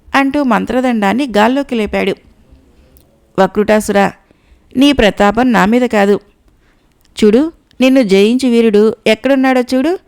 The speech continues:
హి హి హి అంటూ తన నోరు తెరిచింది. అందులో కరవాలాన్ని పైకి లేపి కనిపించాడు విజయుడు. "చూడు వక్రుటాసుర, అతడే నిన్ను జయించి వీరుడు. అతన్ని ఎదుర్కో.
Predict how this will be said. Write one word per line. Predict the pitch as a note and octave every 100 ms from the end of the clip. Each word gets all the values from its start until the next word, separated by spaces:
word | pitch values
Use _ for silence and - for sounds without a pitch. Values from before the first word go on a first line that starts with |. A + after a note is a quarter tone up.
| _ _ _ _ _ -
హి | -
హి | D4+ D4 C#4
హి | C4 C#4 C4+
అంటూ | A#3 A3 D4 G#4+ G#4+
తన | B3
నోరు | A#3 G#3 C#4
తెరిచింది. | C#4 B3 A3+ G#3+ G#3 - _ _ _ _ _ _ _ _ -
అందులో | F3+ F#3 G#3+ G#3 G3+
కరవాలాన్ని | G#3+ F#3 F3 G3 G#3+ G#3+ A3
పైకి | A3+ F#3 G3 B3
లేపి | A3+ A3+ A3+
కనిపించాడు | G3+ G#3 A3+ G#3+ A3+ C4
విజయుడు. | A3+ A3 A3 G#3 - _ _ _ _ - - - _ _ _ _ G#3+
"చూడు | G#3+
వక్రుటాసుర, | A3+ G#3 G#3+ A3 G#3+ G#3 G3+ G3+ F#3 _ _ _ _ -
అతడే | F3+ F#3+ G#3
నిన్ను | A#3+ A3 G#3+
జయించి | F#3 G3+ A#3+ B3
వీరుడు. | A3 G#3 G3+ - _ _ _ _ _ -
అతన్ని | C#4+ D4 C#4+
ఎదుర్కో. | A3+ A3+ C4+ C4+ C#4